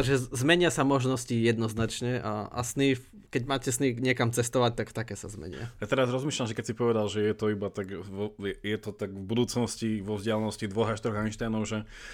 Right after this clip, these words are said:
Speaker 2: že koľko Einsteinov bolo pred Einsteinom?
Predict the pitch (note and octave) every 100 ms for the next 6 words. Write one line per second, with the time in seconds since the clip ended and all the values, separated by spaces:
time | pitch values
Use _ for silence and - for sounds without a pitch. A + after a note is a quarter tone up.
0 | - - - G#2+ E3 G3+ A#3+ A#2+ B2+ -
1 | B2+ A#2 G#2+ A2+ G#2+ A#2+ - G#2 G2 -
2 | G2 F2 D#2+